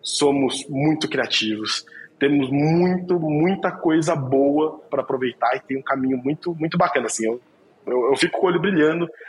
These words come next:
vendo tanto de, de potencial e que aqui, a, a, aos poucos, a gente tem, tem feito, mas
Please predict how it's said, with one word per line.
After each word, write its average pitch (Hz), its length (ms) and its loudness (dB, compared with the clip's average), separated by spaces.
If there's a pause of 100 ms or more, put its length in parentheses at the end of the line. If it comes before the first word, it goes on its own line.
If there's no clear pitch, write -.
(180)
vendo 139 240 2
tanto 151 300 0
de, 156 240 -4
de 135 120 -6
potencial 156 800 0 (240)
e 185 80 -4
que - 100 -6
aqui, 190 420 -4 (400)
a, 143 100 2
a, 131 640 2
aos 147 280 0
poucos, 170 500 -2
a 165 60 -4
gente 160 220 -6
tem, 156 200 -4
tem 151 220 -6
feito, 156 320 -4
mas 160 400 -6